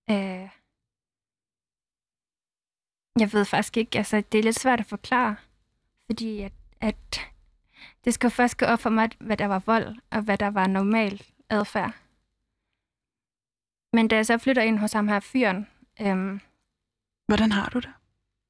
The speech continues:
Speaker 1: på det her
Speaker 2: Kan du mærke
Speaker 1: tidspunkt
Speaker 2: dig selv egentlig?
Speaker 1: Nej, nej, altså, der er jo lige flygtet fra en meget sådan alvorlig situation, ikke? Der har jeg overhovedet ikke fået bearbejdet, og det er som om, at min omverden heller ikke sådan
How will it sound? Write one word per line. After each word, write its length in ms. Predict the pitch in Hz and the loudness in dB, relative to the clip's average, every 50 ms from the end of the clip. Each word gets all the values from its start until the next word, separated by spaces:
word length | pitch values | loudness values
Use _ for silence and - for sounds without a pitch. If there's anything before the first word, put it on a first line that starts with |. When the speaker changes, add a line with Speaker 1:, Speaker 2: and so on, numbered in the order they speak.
| _ _ _ _ _ _ _ _ _ _ _ _ _ _ _ _ _ _ _ _ _ _ _ _ _ _ _ _ _ _ _ - 220 214 | _ _ _ _ _ _ _ _ _ _ _ _ _ _ _ _ _ _ _ _ _ _ _ _ _ _ _ _ _ _ _ -2 0 2
Speaker 1:
på 60 | 226 | 2
det 60 | 226 254 | 4 4
her 80 | 269 262 | 4 4
Speaker 2:
Kan 100 | 226 226 | 4 4
du 40 | 202 | 4
mærke 80 | 202 | 4
Speaker 1:
tidspunkt 240 | 185 180 240 233 226 | 4 4 2 2 0
Speaker 2:
dig 80 | 339 - | 0 -2
selv 140 | - 294 | -4 -6
egentlig? 160 | 254 - 254 247 | -6 -4 -4 -2
Speaker 1:
Nej, 200 | 202 196 214 240 | 0 2 2 2
nej, 260 | 233 208 196 202 180 139 | 2 2 2 0 0 -2
altså, 160 | 220 - - - | -4 -6 -6 -2
der 60 | - 233 | 0 2
er 40 | |
jo 60 | 233 233 | 2 2
lige 180 | 220 233 254 | 2 0 -2
flygtet 560 | - - 254 254 - _ - - 226 220 214 | -2 -2 -4 -4 -4 _ -12 -12 -10 -10 -10
fra 120 | - - 202 | -8 -6 -4
en 60 | 202 | -4
meget 380 | 208 208 196 202 220 233 233 226 | -2 0 2 2 2 2 0 -2
sådan 540 | - - 208 202 190 185 190 - - 226 - - | -4 -4 -4 -4 -4 -8 -10 -14 -18 -20 -6 -4
alvorlig 420 | 226 208 208 220 214 214 208 202 | -4 -2 0 2 2 2 2 0
situation, 520 | - - 214 196 196 - - 233 226 220 | -2 -4 -4 -4 -4 -2 0 0 0 2
ikke? 200 | 202 214 220 - - | 0 -2 -4 -4 -2
Der 60 | - | 0
har 80 | 214 208 | 2 2
jeg 80 | 190 190 | 2 0
overhovedet 260 | 196 214 240 233 214 | 0 0 -2 -2 -2
ikke 120 | 202 - | -2 -6
fået 200 | - - 202 196 | -10 -14 -16 -10
bearbejdet, 520 | - 202 196 - 196 196 196 190 196 185 185 | -8 -8 -4 -2 0 0 2 0 0 -2 -2
og 60 | 196 | -2
det 60 | 202 | -2
er 40 | 196 | -2
som 120 | - 214 | 0 0
om, 120 | 208 208 202 | 2 2 2
at 80 | 196 | 2
min 200 | 202 196 190 180 | 0 0 0 2
omverden 400 | - 202 214 208 202 196 196 190 | 2 2 2 2 2 0 0 -2
heller 180 | 202 202 214 202 | -2 0 -2 -2
ikke 120 | 208 - | -2 -2
sådan 280 | - - 208 202 202 | -2 -2 0 0 -2